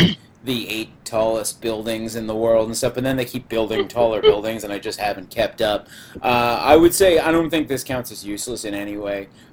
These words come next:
Speaker 1: but I know every word of, like, six different Biggie songs. Um, but that
Speaker 2: <laughs>
Speaker 1: is extremely useful, uh, information, so I have no, no problem with having memorized that.
Speaker 2: I will say when I was, like, fifteen or sixteen,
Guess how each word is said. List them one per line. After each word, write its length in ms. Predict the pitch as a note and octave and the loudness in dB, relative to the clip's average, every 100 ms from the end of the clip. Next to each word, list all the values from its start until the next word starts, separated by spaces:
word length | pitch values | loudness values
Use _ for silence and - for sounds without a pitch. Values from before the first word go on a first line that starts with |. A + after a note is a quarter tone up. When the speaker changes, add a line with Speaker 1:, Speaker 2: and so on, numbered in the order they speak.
| - | -6
Speaker 1:
but 400 | - C3+ A#2+ - - - - - | 2 4 4 0 -10 -20 -20 -12
I 180 | D3 C#3 | -4 -2
know 380 | C#3 C#3 C3 A#2+ | 2 2 2 0
every 400 | A2 C3 A#2 A#2+ | 0 0 0 -6
word 360 | G#2 A2 A2 A2+ | -4 -4 -2 -2
of, 160 | G#2+ | -2
like, 280 | G#2+ G2+ F#2+ | -4 -6 -6
six 400 | - - G#2 - | -8 -8 -8 -10
different 400 | A2+ G#2 G#2 F2+ | -10 -10 -12 -12
Biggie 300 | G2+ G2 G#2+ | -16 -14 -12
songs. 600 | - A#2 A2 A2+ A2+ - - - - - | -8 -8 -8 -10 -12 -16 -20 -20 -2 0
Um, 300 | G#2+ - - | 2 2 4
but 160 | - | 4
that 220 | D3 E3 D3+ | 6 4 4
Speaker 2:
<laughs> 80 | |
Speaker 1:
is 100 | C#3 | 2
extremely 680 | B2+ - - C#3+ B2 A2 F#2+ | -2 -10 -12 -10 -10 -10 -16
useful, 420 | F#2+ - G2+ E2 _ - | -16 -16 -16 -16 _ -14
uh, 300 | G#2 F#2+ F2+ | -10 -10 -12
information, 600 | G2 G2+ F#2+ E2+ - - | -14 -16 -14 -12 -12 -12
so 200 | - G#2+ | -8 -4
I 100 | G#2 | -4
have 120 | G#2 | -4
no, 260 | A#2 G#2+ A2 | -6 -6 -6
no 240 | A#2 A#2 | -6 -6
problem 400 | A2 A#2 G2+ F#2+ | -4 -4 -4 -8
with 140 | F#2+ F#2 | -14 -12
having 280 | F#2+ F2+ | -12 -12
memorized 500 | F#2+ F2+ D#2+ C#2+ D2 | -18 -20 -20 -18 -16
that. 200 | E2+ - _ _ _ _ _ _ | -16 -18 _ _ _ _ _ _
Speaker 2:
I 120 | G#3+ | -4
will 100 | A#3 | -4
say 180 | B3+ B3 | -2 -2
when 120 | A#3 | 0
I 80 | G#3+ | 2
was, 220 | G#3+ G#3+ - _ | 2 -2 -12 _
like, 380 | A3 G3+ F3+ - - - - | 2 2 2 -8 -18 -20 -2
fifteen 580 | - C4 C4+ E4 D#4 D4+ | 2 2 2 -2 0 2
or 120 | G3 | 2
sixteen, 840 | G3+ - G#3+ - C4 A#3+ A#3+ A#3 | 0 0 -2 0 2 4 4 2